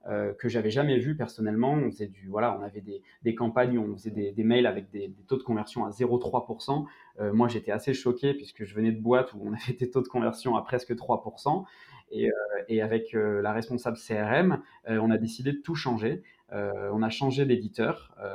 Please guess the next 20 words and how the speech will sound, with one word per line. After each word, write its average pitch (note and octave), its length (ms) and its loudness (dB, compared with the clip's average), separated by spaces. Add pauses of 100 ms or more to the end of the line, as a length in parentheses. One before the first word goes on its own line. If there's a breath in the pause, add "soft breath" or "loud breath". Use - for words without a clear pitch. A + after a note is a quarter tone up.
(100)
on G#2+ 60 -8
est G#2+ 60 -6
passé A2+ 340 -6
chez A2 240 -6
un G#2 100 -4
Actito C#3+ 520 -2
qui, G#2 260 -14
euh, G2 60 -8 (240)
qui A2 80 -20
fonctionne A2 420 -4
très C3 220 -2
bien. C3 340 2 (340 loud breath)
Euh, G#2 460 0
on A2 100 2
a A2+ 60 6
aussi A#2 240 0
travaillé A2+ 320 2
avec A2 220 0
Captain C3+ 340 -2
Wallet B2 320 2